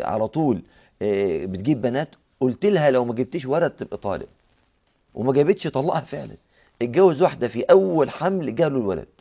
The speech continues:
بس بيقول لي الولد ده سبب شقوتي". الولد ده، آه، لما كبر زور الإمضة بتاعته، بيعوا الأراضي، و-، وراجل ملياردير، بيقول لي: "أنا مش لاقي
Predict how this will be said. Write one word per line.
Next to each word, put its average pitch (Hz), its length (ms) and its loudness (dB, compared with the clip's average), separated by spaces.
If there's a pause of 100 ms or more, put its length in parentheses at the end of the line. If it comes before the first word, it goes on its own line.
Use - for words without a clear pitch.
(720)
بس - 260 -10
بيقول 127 180 -6
لي 143 60 -6
الولد 131 260 -4
ده 135 100 -6
سبب 120 280 -10
شقوتي". - 460 -14 (1120)
الولد 120 380 0
ده، 170 280 -2 (260)
آه، - 280 -8
لما 110 280 0
كبر 160 380 6 (320)
زور 107 640 4
الإمضة 120 340 -2
بتاعته، 147 460 -4
بيعوا 104 380 -2
الأراضي، 110 460 -2
و-، 98 340 -8
وراجل 139 260 -4
ملياردير، 120 680 -6 (760)
بيقول 151 220 2
لي: 160 140 2
"أنا 165 100 0
مش 135 180 -4
لاقي 156 320 -2